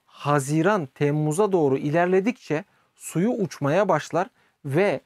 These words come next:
rutubet oranı yüzde altmışlara, yüzde ellilere kadar geriler. Hatta sezonun sonuna doğru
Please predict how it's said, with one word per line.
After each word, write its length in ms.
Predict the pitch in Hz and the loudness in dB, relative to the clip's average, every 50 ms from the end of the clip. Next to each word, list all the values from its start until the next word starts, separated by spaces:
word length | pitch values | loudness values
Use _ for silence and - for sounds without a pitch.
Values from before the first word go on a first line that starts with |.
| _ _ _ _ _ 139 | _ _ _ _ _ -2
rutubet 560 | 135 147 143 - 170 175 170 208 233 - - | -2 -2 0 0 0 2 2 2 0 0 0
oranı 440 | 185 151 135 123 117 131 175 220 - _ _ _ _ _ _ _ _ | 2 2 2 2 2 0 -4 -4 -8 _ _ _ _ _ _ _ _
yüzde 380 | 131 143 160 165 151 156 208 - | -4 -4 -4 -2 0 0 0 0
altmışlara, 840 | - 165 165 - - 185 165 151 - - 151 139 127 123 127 185 - _ _ - | 2 0 -2 -2 -2 -6 -8 -8 -6 -4 -2 -2 0 0 -2 -4 -8 _ _ -8
yüzde 300 | 139 147 147 147 165 202 | -6 -6 -2 0 0 0
ellilere 640 | - 165 165 151 151 151 156 156 165 170 180 202 | 0 0 -2 -2 0 0 0 2 2 2 2 0
kadar 340 | - - 156 135 139 131 120 | 0 -2 -4 -2 -2 -2 -4
geriler. 500 | 120 113 135 147 151 156 147 151 180 - - _ _ _ | -2 0 0 0 2 2 0 0 -2 -2 -4 _ _ _
Hatta 440 | _ _ 226 226 - _ 180 147 135 | _ _ -4 -4 -2 _ -2 -2 0
sezonun 460 | - - 156 160 156 190 196 208 196 | -2 -4 -4 -2 0 0 0 0 0
sonuna 500 | 170 - - 165 160 170 180 208 226 180 | -2 -2 -2 -2 0 2 2 2 2 2
doğru 380 | 175 151 135 123 117 123 165 | 2 2 2 2 2 0 -2